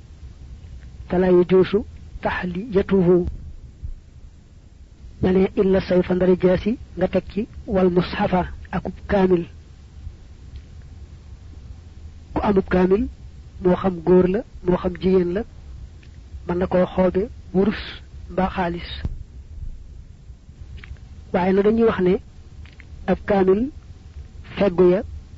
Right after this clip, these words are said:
mbaa jëf yi ja nga xam moo koy ëmb lañ bëgg mbaa boog moo dagan ñu xoobe ko wurus mbaa xaalis mbaa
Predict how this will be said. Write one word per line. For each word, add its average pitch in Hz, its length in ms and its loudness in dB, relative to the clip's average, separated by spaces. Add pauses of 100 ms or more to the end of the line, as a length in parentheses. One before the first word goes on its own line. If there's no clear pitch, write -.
(120)
mbaa 175 220 0
jëf 202 280 4
yi 190 180 6
ja 190 80 4
nga 190 100 2
xam 190 120 0
moo 185 120 6
koy 214 160 2
ëmb 175 160 0 (1400)
lañ 185 260 2
bëgg 170 180 2 (640)
mbaa 175 220 0
boog 196 180 2 (180)
moo 180 180 2
dagan 180 260 -4 (1000)
ñu 175 120 4
xoobe 190 420 2
ko 202 240 0 (380)
wurus 185 360 0 (280)
mbaa 180 200 -2
xaalis 185 380 -6 (360)
mbaa 180 340 -4